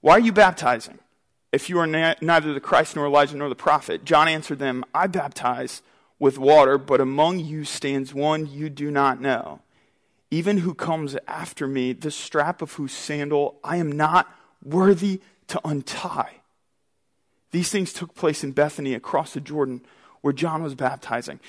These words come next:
Think about the weight of that statement, what John just said. Do you remember what Jesus said about John describing his ministry?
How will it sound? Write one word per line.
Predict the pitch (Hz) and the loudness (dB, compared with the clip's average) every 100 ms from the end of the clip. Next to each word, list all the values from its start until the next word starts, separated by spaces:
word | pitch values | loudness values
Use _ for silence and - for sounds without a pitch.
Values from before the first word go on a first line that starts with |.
| - | -20
Think | - 233 | -2 0
about | 302 311 302 | 6 4 4
the | 151 | -2
weight | 139 143 190 175 - _ | -2 4 6 6 -2 _
of | 151 139 | -4 -2
that | 139 - | -4 -2
statement, | - - 127 120 90 - | -2 2 2 2 -10 -4
what | 151 139 | -2 -2
John | 156 147 143 | -2 -4 -4
just | 139 - | -6 -6
said. | - 131 113 - - - | -2 -2 -2 -14 -20 -4
Do | 180 | 2
you | |
remember | 247 294 | 4 4
what | 285 151 | 2 0
Jesus | 135 147 147 147 | 0 -4 -2 -2
said | - 131 127 | 2 2 4
about | 131 135 135 | 4 2 0
John | 127 131 139 170 _ _ _ | -2 0 0 -2 _ _ _
describing | - 131 - 127 135 143 | -6 -6 2 4 4 0
his | 139 123 | -6 -4
ministry? | 131 131 - 156 170 | -4 -4 -6 -6 -6